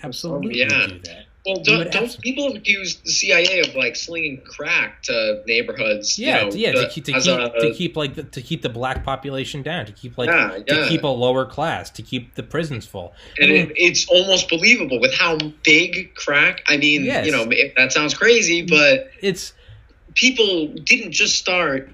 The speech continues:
Speaker 2: you know.
Speaker 1: Crack just didn't, here it is.
Speaker 2: Yeah, crack wasn't so, well, crack is, I imagine it's pretty good. I'm not saying it's smoke
Speaker 1: It's,
Speaker 2: crack,
Speaker 1: I mean, it's
Speaker 2: but
Speaker 1: gotta be a
Speaker 2: I
Speaker 1: bla-, it's gotta be a blast. There's a reason people do it. It's
Speaker 2: I, it must be a blast, but it wasn't like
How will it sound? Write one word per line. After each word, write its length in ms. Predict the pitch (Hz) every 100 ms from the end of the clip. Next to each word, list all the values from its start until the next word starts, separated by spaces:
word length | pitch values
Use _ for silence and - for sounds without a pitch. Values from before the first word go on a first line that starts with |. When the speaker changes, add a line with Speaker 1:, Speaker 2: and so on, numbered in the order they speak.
| -
Speaker 2:
you 120 | 196
know. 260 | 165 117 107
Speaker 1:
Crack 280 | 180 208 196
just 160 | 170
didn't, 360 | 208 175 139 - - - - _ _ - -
here 180 | 160 226
it 60 |
is. 440 | 330 302 262 - - _ -
Speaker 2:
Yeah, 380 | 214 - 220 165
crack 340 | - 226 240 202
wasn't 280 | 202 170
so, 440 | - - 196 180 151
well, 280 | 170 160 -
crack 280 | 202 202 -
is, 80 | - _ - -
I 100 | 156
imagine 400 | 156 175 170 135
it's 120 | 127
pretty 340 | 175 135 107 - _ _ -
good. 220 | 135 117
I'm 100 | 107
not 160 | 120 117
saying 200 | 120 104
it's 120 | -
smoke 260 | 110 104 - -
Speaker 1:
It's, 160 | 110
Speaker 2:
crack, 160 | - 135
Speaker 1:
I 20 |
mean, 100 | 131
it's 100 | 117
Speaker 2:
but 60 | -
Speaker 1:
gotta 160 | 175
be 80 | 139
a 40 | 139
Speaker 2:
I 40 |
Speaker 1:
bla-, 260 | 147 180 180
it's 120 | 123
gotta 180 | 165 170
be 120 | 131
a 140 | 110 104
blast. 360 | 104 127 98 -
There's 160 | 110
a 60 | 110
reason 240 | 135 120
people 200 | 120 107
do 100 | 101 127
it. 240 | 107 120 117
It's 240 | 107 - -
Speaker 2:
I, 160 | 160 165
it 120 | 180
must 240 | 180 196 -
be 100 | 165
a 40 |
blast, 560 | 139 147 165 135 110 - 151
but 260 | 147 - - - -
it 160 | 175
wasn't 320 | 196 214 190 160
like 400 | 151 135 117